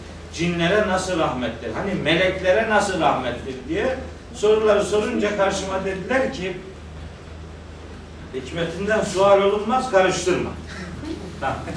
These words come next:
en ikna edici cevap bu. Oysa, oysa rahmet olmak Allah'ın sıfatıdır. Şu cümlenin tercemesi şöyledir.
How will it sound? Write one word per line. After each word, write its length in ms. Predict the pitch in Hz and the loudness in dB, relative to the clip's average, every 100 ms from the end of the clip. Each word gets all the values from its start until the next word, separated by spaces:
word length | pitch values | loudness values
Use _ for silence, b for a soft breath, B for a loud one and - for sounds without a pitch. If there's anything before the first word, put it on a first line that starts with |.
| - | 0
en 160 | - 185 | 2 2
ikna 320 | 156 151 139 | 2 2 2
edici 320 | 143 - 135 | 2 -4 -4
cevap 280 | 139 139 - - | 2 2 2 -6
bu. 80 | - - - - - - - - - - - 247 | -12 -12 -16 -16 -18 -18 -18 -18 -16 -8 4 6
Oysa, 540 | 330 - - - - - - - - - - | 6 4 2 2 0 -8 -12 -14 -14 -12 0
oysa 580 | 202 226 - - - - - - - - | 4 6 4 -2 -4 -4 -8 -14 -14 -2
rahmet 420 | - 165 214 240 | 0 2 2 2
olmak 360 | 180 165 190 156 | 2 0 0 0
Allah'ın 400 | 151 147 147 151 | 2 2 2 -2
sıfatıdır. 440 | - - 101 - - - - - - - | -6 -8 -8 -8 -12 -12 -14 -16 -16 -10
Şu 260 | - 254 | -6 -2
cümlenin 420 | 208 190 156 147 | 0 2 2 0
tercemesi 640 | 143 208 196 190 180 180 175 | 2 4 4 2 0 -2 -2
şöyledir. 420 | 165 127 - | -2 0 -2